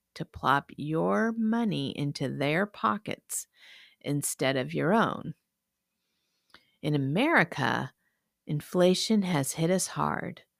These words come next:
What used to cost us three or four dollars costs us seven. More and more, prepackaged foods cost way more than they are worth. If there's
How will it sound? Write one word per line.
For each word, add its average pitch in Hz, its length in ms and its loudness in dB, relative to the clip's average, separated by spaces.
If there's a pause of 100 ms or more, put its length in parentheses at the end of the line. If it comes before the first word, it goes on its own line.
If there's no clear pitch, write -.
(200)
What 156 180 0
used 190 380 4
to 151 60 0
cost 151 500 2
us - 180 -4
three 214 380 0
or 147 120 0
four 165 260 -2
dollars 156 640 2
costs - 440 0 (120)
us 139 120 -10
seven. - 640 -4 (880)
More 156 320 0
and 233 100 4
more, 160 500 2 (360)
prepackaged 185 960 0
foods 165 760 -2 (360)
cost - 400 0
way 160 380 2
more 196 560 2 (160)
than 143 260 2
they 147 160 4
are 190 140 4
worth. - 640 -6 (580)
If - 160 -8
there's 147 300 2